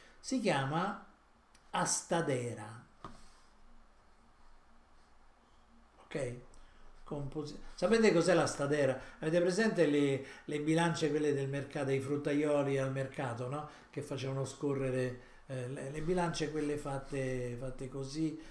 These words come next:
che c'avevano qui il piatto, no? Qui c'avevano il piatto così, da, e poi qui c'era un gancio,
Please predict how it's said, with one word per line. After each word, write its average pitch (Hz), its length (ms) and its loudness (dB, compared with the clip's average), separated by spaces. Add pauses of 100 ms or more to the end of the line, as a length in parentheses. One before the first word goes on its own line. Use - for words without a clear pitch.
(140)
che 135 160 -8
c'avevano 123 540 -6
qui 143 460 -4 (340)
il 127 120 -10
piatto, 147 920 -2
no? 156 380 -8 (840)
Qui 139 140 -8
c'avevano 120 400 -6
il 135 80 -6
piatto 131 500 -6
così, 151 500 -2 (320)
da, 139 300 -4
e - 80 -6
poi 151 260 0
qui 147 180 -4
c'era 135 360 0
un 123 140 -4
gancio, 139 720 -4